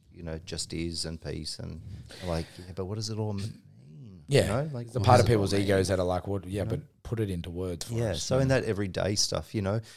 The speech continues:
Speaker 1: it's like when I say to some people, you know, they might say, "Oh, I've just gotta go down to the bank," you know, I'm like, "Oh, okay." And it's just like, "Oh," I said, "You know, just observe yourself when you walk down the, to the bank and tell me what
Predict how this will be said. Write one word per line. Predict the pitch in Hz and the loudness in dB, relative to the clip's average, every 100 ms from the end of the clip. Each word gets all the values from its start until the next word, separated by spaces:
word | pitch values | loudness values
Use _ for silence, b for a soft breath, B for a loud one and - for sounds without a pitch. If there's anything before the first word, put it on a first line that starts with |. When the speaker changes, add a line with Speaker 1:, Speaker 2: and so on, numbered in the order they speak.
| B | B
Speaker 1:
it's | 98 | 0
like | 117 98 | 0 2
when | 110 98 | 0 2
I | |
say | 92 104 | 2 0
to | 92 | -2
some | 98 95 | -2 -2
people, | 101 - 95 90 87 B B | -4 -4 -2 -2 -4 B B
you | 113 | -4
know, | 95 92 | 0 0
they | - - | -2 -6
might | 92 95 - | -4 -4 -4
say, | 95 | -2
"Oh, | 101 | -2
I've | 92 | -2
just | - | -6
gotta | 98 | -4
go | 95 | -2
down | 90 90 | -2 -2
to | |
the | 85 | -4
bank," | 80 87 87 - _ _ | -2 -4 -4 -10 _ _
you | 95 | -10
know, | 95 | -8
I'm | 90 | -8
like, | 95 | -6
"Oh, | 110 | -4
okay." | 110 - 90 107 b b b | -4 -4 -8 -8 b b b
And | 92 | -6
it's | 92 | -4
just | - 90 | -2 -4
like, | 95 85 | -6 -6
"Oh," | 95 90 | -6 -6
I | 104 | -8
said, | - 95 | -8 -8
"You | 104 | -4
know, | 95 92 - _ _ _ _ _ _ - | -4 -4 -10 _ _ _ _ _ _ -10
just | 147 143 | -10 -6
observe | 120 85 92 107 | -4 0 0 0
yourself | 101 - 87 - | -4 -4 -6 -6
when | 87 | -6
you | 87 | -6
walk | 85 87 - | -4 -6 -6
down | 87 82 | -8 -8
the, | 82 - - - - | -10 -14 -16 -16 -12
to | |
the | 90 | -8
bank | 82 90 82 - | -4 -4 -6 -10
and | 82 | -10
tell | - | -8
me | 87 | -6
what | 82 | -8